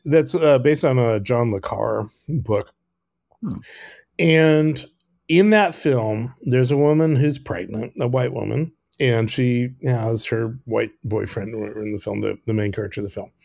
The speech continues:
Speaker 1: And then we get this shot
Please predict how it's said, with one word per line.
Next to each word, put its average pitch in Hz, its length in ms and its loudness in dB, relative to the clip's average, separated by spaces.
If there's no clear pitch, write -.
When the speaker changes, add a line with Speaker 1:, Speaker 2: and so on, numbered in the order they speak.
Speaker 1:
And 151 240 2
then 202 260 4
we 160 120 4
get 151 260 2
this 180 180 2
shot - 560 -8